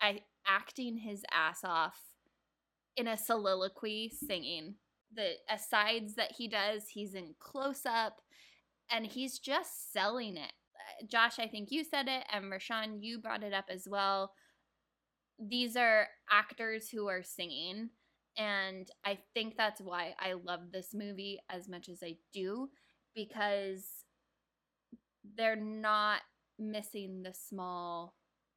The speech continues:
moments, and everything is played so truthfully.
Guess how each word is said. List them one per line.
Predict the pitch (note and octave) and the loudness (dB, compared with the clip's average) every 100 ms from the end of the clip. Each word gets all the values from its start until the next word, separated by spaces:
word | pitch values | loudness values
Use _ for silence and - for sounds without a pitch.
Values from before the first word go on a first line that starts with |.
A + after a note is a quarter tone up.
| _ | _
moments, | G3+ F#3+ E3+ C#3 E2+ - - - | -6 -4 -4 -6 -12 -16 -10 -6
and | F#3+ | -2
everything | F3 F#3+ G3 G3 | -2 -2 -6 -8
is | F#3 F#3 - | -10 -10 -14
played | - F#3 F3 F3 | -8 -6 -6 -8
so | - - G3 F3+ F3+ F3 F3 F3+ - _ _ _ _ _ _ _ - | -14 -8 -4 -2 -2 -2 -4 -8 -14 _ _ _ _ _ _ _ -18
truthfully. | - F#3 - - D3 - - | -6 -6 -6 -10 -12 -12 -14